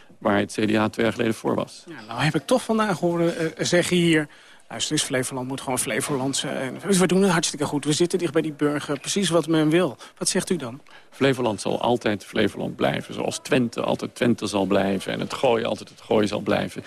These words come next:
Speaker 1: De vraag nu is of op ieder van die plekken... waar men zich thuis weet, waar men zich onderdeel van dat land weet... of dat per se ook moet samenvallen met zo'n indeling in een provinciaal bestuur. Met een pro-, met een, met een, met een, eh,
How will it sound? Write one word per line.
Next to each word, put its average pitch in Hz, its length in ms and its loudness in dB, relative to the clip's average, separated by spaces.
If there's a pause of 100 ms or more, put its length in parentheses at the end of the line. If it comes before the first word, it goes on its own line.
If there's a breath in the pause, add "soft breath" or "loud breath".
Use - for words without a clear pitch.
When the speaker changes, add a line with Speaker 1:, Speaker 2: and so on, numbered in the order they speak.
(220 loud breath)
Speaker 1:
De - 100 -12
vraag 147 440 0
nu 110 260 0 (200 loud breath)
is - 160 -2
of 120 180 0
op - 140 -2
ieder 165 220 2
van 113 140 -4
die 101 100 0
plekken... - 340 -4
waar 98 120 2
men 98 180 4
zich - 300 -4 (260)
thuis 127 300 2
weet, 120 420 0
waar 117 180 -2
men 131 140 0
zich - 180 -4
onderdeel 117 420 4
van 127 120 -6
dat 104 140 -2
land 135 220 0
weet... 117 200 -2 (240 loud breath)
of - 140 0
dat - 220 -2
per 165 220 0
se 127 220 2
ook 127 160 0
moet 117 160 -2
samenvallen 117 720 2 (220 loud breath)
met 117 220 2
zo'n 110 300 2
indeling 117 520 2
in 110 60 0
een 101 60 0
provinciaal 98 480 -2
bestuur. 127 480 2
Met - 140 -4
een - 60 -4
pro-, - 180 -12
met 57 120 0
een, 58 180 0
met 58 140 0
een, 58 200 -4
met 60 160 -2
een, 57 200 0
eh, - 200 -2